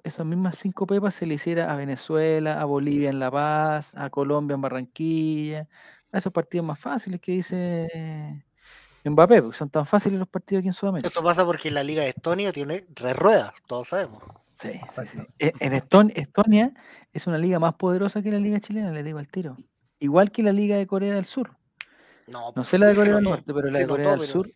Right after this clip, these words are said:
Speaker 1: oye, Corea del Sur nos dio un ba-, o sea, o seamos sinceros. Lo
Speaker 2: Al
Speaker 1: único
Speaker 2: Oguete
Speaker 1: bueno
Speaker 2: es un baile.
Speaker 1: lo único bueno de Chile hoy día fueron la camiseta, pa-, la combinación de colores, de, pero más allá no.
Speaker 3: Es que entramos jugando con Marcelino, o sea, ya estamos con uno menos de partido.
Speaker 1: Sí,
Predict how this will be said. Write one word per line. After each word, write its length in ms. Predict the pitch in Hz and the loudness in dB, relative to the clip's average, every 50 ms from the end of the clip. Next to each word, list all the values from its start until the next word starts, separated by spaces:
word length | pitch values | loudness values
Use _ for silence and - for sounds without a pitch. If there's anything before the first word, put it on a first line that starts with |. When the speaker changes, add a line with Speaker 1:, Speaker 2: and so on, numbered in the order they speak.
| _ | _
Speaker 1:
oye, 200 | - 143 131 113 | -8 -6 -6 -6
Corea 180 | 107 120 123 127 | -8 -6 -6 -6
del 80 | 117 113 | -8 -8
Sur 180 | - - 143 | -8 -8 -6
nos 200 | 127 123 110 101 | -6 -6 -8 -8
dio 140 | 107 131 135 | -8 -10 -8
un 140 | 127 110 101 | -8 -8 -8
ba-, 180 | 107 101 82 - - | -10 -12 -14 -16 -18
o 60 | - | -16
sea, 200 | - - 127 - _ _ - - - _ _ _ _ _ | -14 -12 -12 -14 _ _ -20 -20 -20 _ _ _ _ _
o 100 | - 127 | -20 -10
seamos 300 | - - 151 156 156 135 | -4 0 2 2 2 0
sinceros. 420 | - 135 120 - - 127 107 104 - _ _ _ _ _ _ _ _ | -4 -8 -8 -4 -4 -4 -4 -6 -10 _ _ _ _ _ _ _ _
Lo 140 | - 135 147 | 0 2 4
Speaker 2:
Al 60 | 160 | 4
Speaker 1:
único 100 | 175 170 | 4 4
Speaker 2:
Oguete 200 | 185 214 - 220 | 4 4 4 4
Speaker 1:
bueno 140 | 214 196 170 | 4 2 2
Speaker 2:
es 140 | - - - | 0 -2 -8
un 80 | 143 139 | -10 -6
baile. 320 | 135 131 123 120 120 110 - - _ _ _ _ _ | -6 -6 -6 -6 -10 -14 -16 -20 _ _ _ _ _
Speaker 1:
lo 180 | - 135 139 151 | -4 -2 0 2
único 340 | 170 185 190 - - 170 | 2 2 0 -2 -2 -2
bueno 280 | 160 160 180 180 175 170 | 0 2 2 2 2 0
de 100 | 165 151 | -2 -4
Chile 260 | 160 - - 175 175 | -4 -6 -4 -4 -4
hoy 60 | 165 156 | -4 -4
día 160 | 160 165 156 | -4 -6 -6
fueron 240 | - 156 151 147 139 | -6 -6 -6 -6 -6
la 100 | 135 127 | -8 -8
camiseta, 600 | - 123 123 123 - - 139 135 - - - - - - - - - - _ _ | -8 -8 -10 -10 -10 -10 -10 -10 -10 -12 -16 -16 -20 -20 -20 -20 -20 -20 _ _
pa-, 140 | - - - | -16 -14 -14
la 180 | - - - 110 | -12 -12 -10 -8
combinación 460 | 113 113 120 123 123 123 - 139 135 | -8 -6 -6 -4 -4 -4 -4 -4 -4
de 100 | 127 120 | -4 -4
colores, 580 | 117 120 113 135 151 160 156 143 131 123 123 120 123 131 - - | -4 -4 -2 0 0 2 2 2 0 -2 -4 -8 -10 -10 -12 -14
de, 80 | - | -16
pero 260 | - - - - - - - - - - | -14 -14 -12 -10 -10 -12 -12 -14 -16 -14
más 220 | - 131 127 127 123 | -10 -8 -8 -8 -6
allá 220 | 117 127 139 143 131 | -6 -6 -6 -6 -6
no. 260 | 123 120 117 120 113 131 - - | -8 -10 -12 -14 -16 -18 -10 -6
Speaker 3:
Es 120 | 147 135 - | -6 -6 -6
que 80 | - | -6
entramos 300 | 120 - 143 160 180 165 | -6 -2 -2 0 -2 -2
jugando 320 | - - 143 160 165 170 151 | -4 -2 -2 -2 0 0 0
con 120 | 147 143 | -2 -2
Marcelino, 1040 | 135 131 127 - - 135 117 117 117 120 120 120 120 117 117 113 113 110 107 101 98 | -2 -2 -2 -4 -6 -8 -8 -8 -8 -8 -8 -8 -8 -8 -10 -10 -12 -12 -14 -14 -16
o 120 | - - - | -18 -18 -16
sea, 160 | - 117 107 | -16 -14 -14
ya 140 | 110 117 110 | -12 -14 -12
estamos 280 | 101 - 123 117 110 - | -10 -8 -8 -8 -10 -12
con 140 | - 110 113 | -14 -16 -14
uno 160 | 113 113 107 | -14 -12 -12
menos 240 | 113 110 107 104 - _ _ - | -12 -12 -14 -14 -18 _ _ -14
de 100 | 120 113 | -12 -10
partido. 360 | 113 110 - - - 101 104 | -10 -10 -10 -12 -16 -14 -14
Speaker 1:
Sí, 60 | - | -16